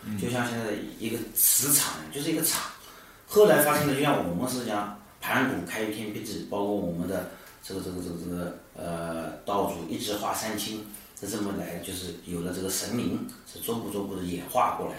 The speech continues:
Speaker 2: 的。当，当时的这个，呃，三山五岳崇拜，呃，当时包括巫术。
Speaker 1: 巫术。
Speaker 2: 哎，对，对这个，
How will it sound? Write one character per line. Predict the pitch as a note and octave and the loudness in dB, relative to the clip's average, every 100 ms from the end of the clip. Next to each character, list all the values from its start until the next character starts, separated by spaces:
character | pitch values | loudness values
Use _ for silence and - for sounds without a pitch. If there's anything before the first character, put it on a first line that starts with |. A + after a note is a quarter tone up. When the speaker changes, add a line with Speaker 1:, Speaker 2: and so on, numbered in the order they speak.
| - | -12
Speaker 2:
的。 | - - - - - | -16 -18 -20 -20 -8
当， | A#2 A2 G#2 | -2 -2 0
当 | A2 A2+ | 2 2
时 | - G#2 | 0 -2
的 | G2 | -2
这 | |
个， | G2 F#2+ F#2+ - - - - | 0 0 -2 -4 -12 -18 -10
呃， | F#2 F2 | -4 -2
三 | - A2 | 0 0
山 | A2+ A2+ F2 | 0 -2 -2
五 | E2+ | 0
岳 | A#2 | 0
崇 | - F2+ F2+ | -2 -2 2
拜， | F#2 - - - - - - - | 2 0 -6 -16 -20 -20 -20 -12
呃， | G2 F#2+ F#2+ F#2+ - - - - | -4 -2 0 -2 -8 -16 -18 -14
当 | - A2+ | -4 -2
时 | G#2 G2 | -2 -2
包 | G2+ | -2
括 | G2+ G2+ C#3 | 0 -2 2
巫 | C#3 C3+ | 2 2
术。 | - D#3+ - - - - - - A#2+ | 2 2 0 -4 -12 -14 -14 -10 0
Speaker 1:
巫 | B2 | 2
术。 | A#2+ A#2 - | 2 2 6
Speaker 2:
哎， | - - | 6 6
对， | C3+ B2 B2+ | 4 2 0
对 | D3 C#3 | 2 4
这 | C3 | 4
个， | B2+ B2 B2 | 2 2 0